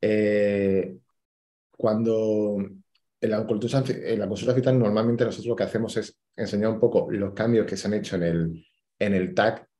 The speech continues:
Eh, nosotros hacemos un tac previo y un tac después de la, de la, de la cirugía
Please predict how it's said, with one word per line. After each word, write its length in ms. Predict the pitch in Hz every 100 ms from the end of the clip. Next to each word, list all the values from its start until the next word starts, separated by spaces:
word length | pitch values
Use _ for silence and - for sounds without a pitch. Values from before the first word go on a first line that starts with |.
| _
Eh, 500 | - 90 87 87 87 87
nosotros 260 | 95 95
hacemos 200 | 98 104
un 180 | 104 107
tac 300 | 101 101 -
previo 460 | 104 104 101 90 87
y 120 | 92
un 200 | 98 98
tac 300 | 98 95 -
después 440 | - 98 87 - 95
de 60 |
la, 400 | 92 95 92 -
de 280 | 95 95 90
la, 340 | 87 85 82 85 _ _ _ _
de 320 | - 104 98
la 600 | 87 85 87 90 82 82 82
cirugía 560 | 104 113 - 120 120